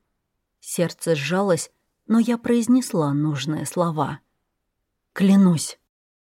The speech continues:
По моим рукам пробежала магия, и волосы на затылке встали дыбом. Я втянула в грудь воздух, а король тумана вздрогнул. Между нами гудела магия, а тьма была такой необъятной,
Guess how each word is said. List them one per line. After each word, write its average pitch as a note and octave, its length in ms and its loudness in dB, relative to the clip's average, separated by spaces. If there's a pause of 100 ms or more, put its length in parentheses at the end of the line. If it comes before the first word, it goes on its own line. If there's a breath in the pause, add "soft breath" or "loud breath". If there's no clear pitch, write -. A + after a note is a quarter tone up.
(280)
По F3+ 100 4
моим F3 320 4
рукам G3+ 400 0
пробежала F#3+ 540 0
магия, D#3+ 560 0 (300)
и F#3+ 60 2
волосы F3+ 480 2
на E3 160 2
затылке E3+ 560 -4
встали D#3+ 440 -6
дыбом. D3+ 480 0 (500)
Я E3+ 260 2
втянула E3+ 500 2
в D3+ 80 -4
грудь D#3+ 300 -2
воздух, E3+ 520 -4 (280)
а F#3+ 100 -2
король F3+ 340 0
тумана F3 500 2
вздрогнул. D3+ 760 -2 (560)
Между F3 480 2
нами E3+ 380 4
гудела F3 520 2
магия, F3 640 2 (240 soft breath)
а F3 160 2
тьма G3 340 0
была E3+ 280 0
такой A#3 400 -2
необъятной, F#3+ 920 0